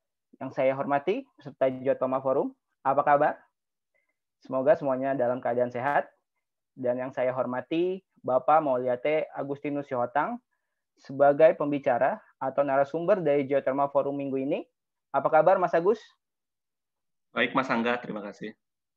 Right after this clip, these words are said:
Speaker 1: Iya, bagus. Perkenalkan, saya Angga Bakti Pratama, dosen di program studi Geothermal I T B. Hari ini akan menjadi moderator dan akan memandu jalannya webinar Geothermal Forum. Geothermal Forum ini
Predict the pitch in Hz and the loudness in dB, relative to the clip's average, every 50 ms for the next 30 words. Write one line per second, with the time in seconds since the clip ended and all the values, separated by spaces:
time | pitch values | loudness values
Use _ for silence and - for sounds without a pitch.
0 | _ _ _ 151 147 143 139 - 151 143 139 139 143 139 _ _ _ - - _ | _ _ _ -12 -10 -10 -10 -10 -12 -16 -14 -14 -14 -16 _ _ _ -20 -20 _
1 | _ - 165 165 180 202 196 202 214 254 277 - _ _ _ _ _ _ _ _ | _ -4 2 4 4 6 8 6 6 6 2 -6 _ _ _ _ _ _ _ _
2 | - - 196 _ _ - 147 143 147 151 151 160 175 180 180 175 - - 156 147 | -20 -20 -20 _ _ 0 0 2 4 4 4 4 4 4 2 0 -2 -6 -6 -6
3 | 143 143 139 139 135 135 131 - - 143 143 135 135 127 - 123 123 123 131 151 | -2 0 0 2 2 2 -2 -2 -2 -6 -2 0 0 2 2 0 -2 0 -2 -4
4 | 190 269 269 _ _ _ - - _ - 117 120 123 123 - 151 151 160 165 147 | -4 -6 -8 _ _ _ -20 -20 _ -6 -4 -4 -4 0 2 2 2 2 2 -4
5 | 143 - 135 131 120 131 123 127 - _ 156 156 147 147 160 190 190 135 139 139 | -2 -2 -2 0 0 0 -2 -2 -4 _ -6 -4 -2 -2 -2 -2 -2 0 0 0
6 | 139 139 131 135 135 135 135 135 127 - 131 127 127 147 185 240 - _ _ _ | 2 2 -2 0 0 -2 -2 -4 -6 -6 -6 -4 -2 -4 -4 -4 -6 _ _ _
7 | _ _ _ _ _ _ _ _ 135 131 135 135 131 139 151 165 180 160 151 - | _ _ _ _ _ _ _ _ -4 -4 -4 -4 -4 -4 -2 -2 -2 -2 -2 -2
8 | 147 147 143 139 135 135 131 135 131 131 131 127 127 123 123 120 - 151 156 - | -2 -4 -2 -2 -4 -2 -2 -2 -2 -2 -2 0 2 0 0 2 4 4 4 4
9 | - - _ _ _ _ _ _ _ 123 120 117 117 131 135 - - 170 180 175 | 4 -2 _ _ _ _ _ _ _ -10 -10 -10 -6 -6 -6 -2 0 -2 0 0
10 | 165 160 147 143 143 151 196 165 147 131 127 127 127 131 147 175 170 131 123 127 | -2 -2 -2 -2 -2 -2 0 2 2 2 2 0 -2 -2 -4 -2 -2 -2 -2 -4
11 | 123 131 135 127 117 127 127 127 - 123 131 139 143 - 143 139 131 120 104 _ | -4 -4 -6 -6 -2 -4 -4 -2 -4 -6 -4 -4 -4 -2 -2 -2 -2 -4 -8 _
12 | _ _ _ _ _ _ _ _ _ _ _ _ _ _ _ _ _ _ _ _ | _ _ _ _ _ _ _ _ _ _ _ _ _ _ _ _ _ _ _ _
13 | 131 127 135 170 196 208 208 196 196 196 196 185 175 170 165 156 160 175 196 233 | -10 2 2 2 4 4 2 2 2 4 4 4 4 4 2 0 0 -2 -2 -4
14 | 262 247 | -6 -8